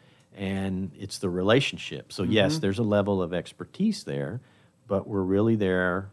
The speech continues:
Speaker 1: for the level of care and
Speaker 2: Right.
Speaker 1: caring yeah, okay.
Speaker 2: And I would drive farther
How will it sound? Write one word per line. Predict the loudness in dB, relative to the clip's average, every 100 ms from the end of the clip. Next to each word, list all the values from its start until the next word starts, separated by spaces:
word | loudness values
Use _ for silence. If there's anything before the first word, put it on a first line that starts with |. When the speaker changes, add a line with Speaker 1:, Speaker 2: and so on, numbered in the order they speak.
| _
Speaker 1:
for | _ -10 -6 -2 -4 -6 -12 _ _ _ _ _ _
the | -8
level | -4 -2 -2 -4
of | -6
care | -8 -4 0 0 0
and | -2
Speaker 2:
Right. | -4
Speaker 1:
caring | -4 -4 -4 -6 -12 -18 _ _ -20
yeah, | -20 -20 _
okay. | -16 -14 -16 _ -6
Speaker 2:
And | -2
I |
would | 0 -2
drive | -2 -2 -2 -4 -8 _ _ _ _ _ _ _ _
farther | 0 2 0 -8 -12